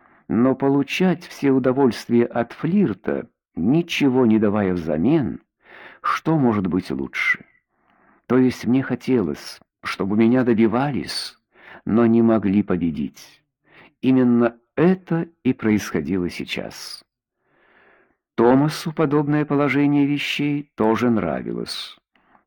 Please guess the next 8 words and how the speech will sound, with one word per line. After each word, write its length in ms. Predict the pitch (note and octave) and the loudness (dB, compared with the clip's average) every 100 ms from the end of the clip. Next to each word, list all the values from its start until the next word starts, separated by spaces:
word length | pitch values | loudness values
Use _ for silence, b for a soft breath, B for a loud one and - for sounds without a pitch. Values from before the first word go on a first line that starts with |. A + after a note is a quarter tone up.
| - | -4
поскольку 500 | G#2+ - A2 G2 G#2+ | -4 0 -2 0 -4
тут 320 | - B2+ - | 2 0 2
не 140 | G#2+ | 0
шла 280 | G#2 G2+ A2+ | 2 0 2
речь 380 | A#2 A#2+ - - | 4 2 0 -10
о 100 | - | -4
браке. 640 | A#2 B2 D3+ - - - - _ _ _ - | -4 -2 -4 -6 -10 -12 -14 _ _ _ -4
Разве 440 | B2 C3 B2 C#3+ | 0 0 2 0